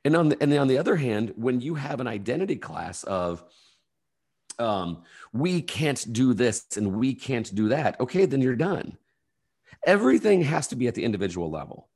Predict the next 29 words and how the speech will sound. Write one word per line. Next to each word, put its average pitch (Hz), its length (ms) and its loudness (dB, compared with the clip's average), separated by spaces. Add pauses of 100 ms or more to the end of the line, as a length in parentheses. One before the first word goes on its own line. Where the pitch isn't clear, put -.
(720)
Everything. 120 560 2 (480)
Even 226 260 6
if 190 120 6
you 156 120 2
want 143 180 4
to 123 180 0
lead 120 320 0
something. - 400 -6
It, 147 140 2
so 160 160 4
if 123 100 2
you're 143 120 0
like, 113 240 0
"Hey, 101 400 -2 (400)
my 127 320 4
people 110 560 0
are 92 260 0
oppressed," 139 560 -2 (180)
I 110 140 0
understand 180 600 0
that. - 320 -10 (240)
You 131 800 6
have 127 220 -2
responsibility 123 840 -2
in 113 180 -6
controlling 120 540 -2
your 143 340 0
behavior, 113 540 -4 (200)
saying, 143 520 0